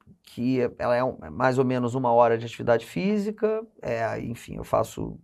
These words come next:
spinning, eu tenho lá aquela bicicleta que tem a aula de spinning lá na, na, <laughs> na, na, é, na frente, musculação, tem um equipamento dentro de casa, e, e depois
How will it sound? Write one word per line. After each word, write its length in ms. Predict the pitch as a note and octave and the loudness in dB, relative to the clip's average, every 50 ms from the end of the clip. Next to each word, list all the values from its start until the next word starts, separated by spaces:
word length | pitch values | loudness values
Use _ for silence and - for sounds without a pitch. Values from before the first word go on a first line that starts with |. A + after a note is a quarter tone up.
| _ - | _ -16
spinning, 600 | - - - - - C#3+ D#3+ F3+ F3+ F3+ E3+ D3 | -16 -16 -12 -6 -4 -2 -2 -2 -4 -6 -6 -6
eu 80 | A#2+ A2+ | -6 -6
tenho 180 | - A#2 A2 | -6 -4 -2
lá 80 | A2 G#2+ | 0 0
aquela 200 | G#2+ - G#2+ G2+ | 0 -2 -4 -4
bicicleta 460 | G2 - - - A2+ A2+ A2+ - - | -4 -8 -6 0 2 2 2 2 -2
que 120 | - - | -8 -10
tem 180 | - - A2+ G#2+ | -6 -4 -4 -2
a 80 | G#2 G#2 | -2 0
aula 260 | G#2 G#2+ G#2+ G#2+ G#2 | 2 2 2 2 0
de 60 | G2+ | -4
spinning 400 | G2+ - - - A#2 A2+ G#2 G#2+ | -6 -10 -6 -4 -4 -2 -2 0
lá 180 | G#2+ A2 A2 A2 | 2 2 2 0
na, 140 | G#2+ G2+ | -2 -4
na, 240 | E2+ F#2 A#2 A2+ - - - | -4 -4 -4 -6 -6 -6 -6
<laughs> 0 | |
na, 460 | F#3 C#3 C3 B2+ B2+ - D#3 B2+ A2 | -4 -2 -2 0 2 2 2 2 2
na, 340 | G#2+ A#2+ A#2+ A2+ A2 G#2 G#2+ - - - - - - - - - - _ _ - | 0 -2 -4 -4 -4 -6 -8 -12 -20 -20 -20 -20 -20 -20 -20 -20 -20 _ _ -2
é, 300 | A2+ A2 G#2 G#2+ G#2 G#2 | 0 2 2 2 2 0
na 120 | A#2 A#2 | 0 -2
frente, 560 | - - - C#3+ D3 E3 F#3+ G3 F#3+ - - | 0 0 2 2 4 4 2 2 0 0 -2
musculação, 640 | E3 D#3+ D3+ D#3+ - D3 C3+ B2 - - D#3+ E3+ E3 | 0 0 -2 -2 0 0 0 0 2 2 0 2 2
tem 100 | - C#3 | 2 0
um 60 | C3 | 0
equipamento 380 | B2+ - - A#2+ A2+ A#2 A#2 | 0 0 0 0 0 0 -2
dentro 140 | A2+ A#2 A2 | -2 -4 -6
de 60 | - | 0
casa, 460 | - - A#2+ B2+ C#3+ D#3+ E3+ F#3 G3 F#3+ - _ _ _ _ _ _ _ _ _ _ _ _ _ _ _ _ _ _ _ _ - | 2 4 6 8 8 6 4 2 -4 -10 -14 _ _ _ _ _ _ _ _ _ _ _ _ _ _ _ _ _ _ _ _ 2
e, 580 | C#3 C#3+ D3+ D3+ D3+ D3+ D3+ D3+ D3+ D#3 D3 D3 C#3+ C#3 C#3 B2+ - | 2 4 4 4 4 4 6 6 6 8 10 10 12 12 10 10 8
e 60 | D#3+ | 6
depois 680 | D3+ E3 D#3 D#3+ - D#3+ D#3+ D#3 D#3 D3+ - - - | 4 4 4 4 2 4 4 4 2 0 -4 -8 -14